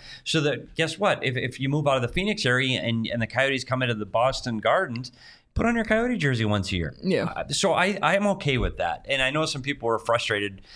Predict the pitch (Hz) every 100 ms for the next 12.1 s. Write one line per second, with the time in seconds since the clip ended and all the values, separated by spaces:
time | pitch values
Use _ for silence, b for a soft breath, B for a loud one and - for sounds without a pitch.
0 | B B - 104 95 - 127 110 107 104
1 | 101 90 107 98 101 92 98 92 98 107
2 | 98 - 120 131 123 117 113 127 - B
3 | B _ 127 127 113 123 110 101 107 92
4 | - 101 90 101 98 87 - 95 - 92
5 | 73 80 - - - 85 127 85 85 71
6 | 60 60 175 - - 175 202 90 - 123
7 | 85 80 78 190 202 202 - 208 190 185
8 | - - - _ _ _ _ - 165 165
9 | 160 - _ - 160 151 165 160 170 170
10 | 160 - 160 156 165 165 160 - 160 165
11 | 175 156 156 170 110 156 151 143 151 151